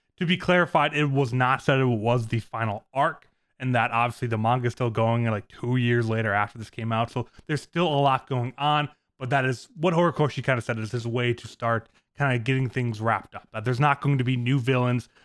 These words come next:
or new, like, s-, big story beats coming on. The problems we have here seems to be the problems that we'll be wrapping up, at least the mainline My Hero, from what's being said. So that's what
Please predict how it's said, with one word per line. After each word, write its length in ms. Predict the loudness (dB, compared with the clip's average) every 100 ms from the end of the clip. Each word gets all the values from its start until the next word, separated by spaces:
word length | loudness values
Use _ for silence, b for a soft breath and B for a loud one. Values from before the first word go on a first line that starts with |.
| _
or 160 | -4 -2
new, 400 | 0 0 2 2
like, 180 | 2 -2
s-, 100 | -8 _
big 160 | -8 -6
story 280 | -2 0
beats 180 | 0 -2
coming 300 | -4 -6 -6
on. 160 | -8 -14 _ _ -14
The 80 | -6
problems 460 | 0 2 2 2
we 120 | 2
have 280 | 2 2 0
here 240 | 0 0 -2
seems 520 | -8 -2 2 2 2
to 80 | 0
be 340 | 0 0 -2 -10 _ -20
the 60 |
problems 400 | -4 0 0 0
that 140 | 0 0
we'll 120 | -2
be 140 | -2
wrapping 380 | 0 0 -2 -6
up, 260 | -6 -8 _ _ _ _ _
at 100 | -2
least 380 | 2 2 2 0
the 80 | -2
mainline 440 | 0 0 0 0
My 180 | -2 -2
Hero, 240 | -4 -8 -10
from 260 | -10 -6
what's 280 | 0 -2 -2
being 280 | -10 -10 -8
said. 340 | -8 -10 -10 _ _ _ -2
So 40 |
that's 220 | -2 0
what 320 | 0 0 0